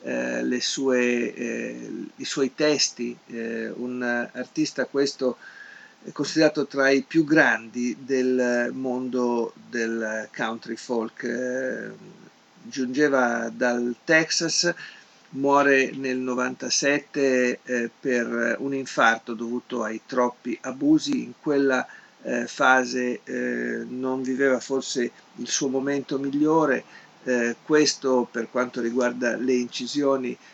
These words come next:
eh, ci rimanda a fine anni sessanta, soprattutto ai primi anni settanta, quando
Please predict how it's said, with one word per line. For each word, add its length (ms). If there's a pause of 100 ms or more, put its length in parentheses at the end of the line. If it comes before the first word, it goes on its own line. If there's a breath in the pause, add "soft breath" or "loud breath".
(200 loud breath)
eh, 440
ci 200
rimanda 800
a 240
fine 380
anni 180
sessanta, 580
soprattutto 460
ai 80
primi 360
anni 200
settanta, 560
quando 420